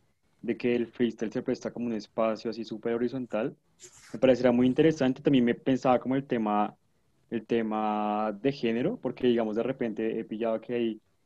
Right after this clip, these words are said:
cada vez más freestyleras, eh, bueno, ahorita con el boom de, de Maritea, que,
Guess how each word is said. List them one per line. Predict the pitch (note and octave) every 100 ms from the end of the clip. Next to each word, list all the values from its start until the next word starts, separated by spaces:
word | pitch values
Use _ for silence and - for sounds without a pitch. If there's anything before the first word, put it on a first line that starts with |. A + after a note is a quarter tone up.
| _ _ _ -
cada | B2+ A#2+
vez | A#2
más | B2 B2
freestyleras, | - A#2+ - B2+ A#2+ A#2+ A#2 A#2 A#2+ - -
eh, | A2+ A2+ A2 A2 G#2+ G2+ F#2+
bueno, | A#2 A#2
ahorita | A2 A2+ A2
con | G#2+ A#2
el |
boom | A#2 A#2 G#2+
de, | G#2+ G#2
de | G#2 G#2+
Maritea, | A2+ A2+ G#2+ A2 A2 A2 G#2+ G#2+ G#2 _ _ _ _ _
que, | A#2 A2 G#2+ G#2+ G#2+ G2+